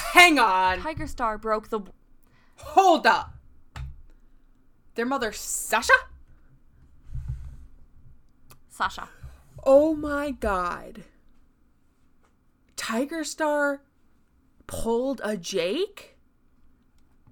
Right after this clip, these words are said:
Speaker 1: It better not been when he was with Golden Flower. Wait a second.
Speaker 2: Let's keep going.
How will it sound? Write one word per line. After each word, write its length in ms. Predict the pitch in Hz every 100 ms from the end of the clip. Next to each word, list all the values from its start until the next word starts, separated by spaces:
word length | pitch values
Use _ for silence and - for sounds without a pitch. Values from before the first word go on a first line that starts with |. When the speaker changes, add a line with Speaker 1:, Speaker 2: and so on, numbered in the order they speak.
| _ _ _ _ _ _ _ _ _
Speaker 1:
It 220 | - 269 -
better 360 | 302 254 202
not 340 | 190 214 233 226
been 180 | 202
when 140 | 202 208
he 140 | 208
was 180 | 196 190
with 160 | 220 -
Golden 360 | 202 202 185
Flower. 640 | 190 185 160 156 151 165 - - - - - _ _ _ _ _ _ _ - _ - _ - _ _ _ _ _ _ _ _ _ _ _ _ _ _ _ _ - _ _ _ _ _ -
Wait 260 | 190 185 160
a 60 |
second. 340 | - - - -
Speaker 2:
Let's 120 | 208
keep 160 | 247 -
going. 260 | 202 -